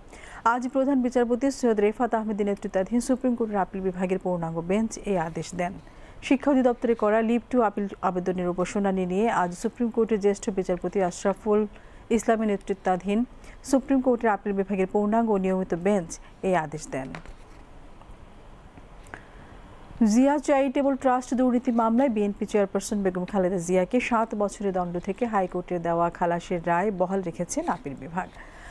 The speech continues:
আজ সকালে বিচারপতি মোহাম্মদ আশফাকুল ইসলাম নেতৃত্বাধীন আপিল বিভাগ এই আদেশ দেন। এর আগে সাতাশে নভেম্বর জিয়া চ্যারিটেবল ট্রাস্ট দুর্নীতি মামলায় বেগম খালেদা জিয়াকে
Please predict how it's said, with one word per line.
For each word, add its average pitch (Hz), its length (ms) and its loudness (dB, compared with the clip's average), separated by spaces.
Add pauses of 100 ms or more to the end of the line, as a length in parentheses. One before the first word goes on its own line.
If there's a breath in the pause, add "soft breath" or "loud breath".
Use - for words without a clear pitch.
(160 loud breath)
আজ 240 180 2
সকালে 269 340 2
বিচারপতি 240 520 0
মোহাম্মদ 214 300 0
আশফাকুল 208 480 0
ইসলাম 202 240 -2
নেতৃত্বাধীন 196 640 0
আপিল 180 280 0
বিভাগ 190 340 -2
এই 180 100 -2
আদেশ 151 400 -6
দেন। 151 160 -6 (500 loud breath)
এর 214 200 4
আগে 214 260 2
সাতাশে - 400 0
নভেম্বর 196 520 2
জিয়া 196 220 2
চ্যারিটেবল 185 600 2
ট্রাস্ট 180 440 0
দুর্নীতি 170 380 -2
মামলায় 175 400 0
বেগম 180 380 -2 (100)
খালেদা 170 320 0
জিয়াকে 175 460 0